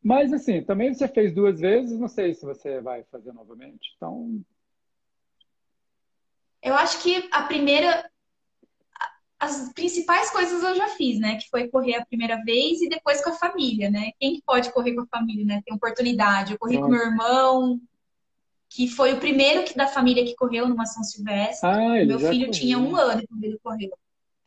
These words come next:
Speaker 1: Que legal.
Speaker 2: Ele correu, acho que em dois mil e... Ele correu em dois mil e onze,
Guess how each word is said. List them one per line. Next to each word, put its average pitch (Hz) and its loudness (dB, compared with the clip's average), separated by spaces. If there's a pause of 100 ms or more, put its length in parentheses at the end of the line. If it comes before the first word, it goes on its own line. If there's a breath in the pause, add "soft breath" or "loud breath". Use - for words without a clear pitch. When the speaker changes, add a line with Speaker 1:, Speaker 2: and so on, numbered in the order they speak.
Speaker 1:
Que 143 -6
legal. 117 -12 (120)
Speaker 2:
Ele 220 -4
correu, 247 2
acho 277 0
que 269 -4
em 262 0
dois 262 2
mil 269 2
e... 311 0 (560)
Ele 240 -4
correu 247 2
em 262 0
dois 277 2
mil 277 2
e 330 4
onze, 214 0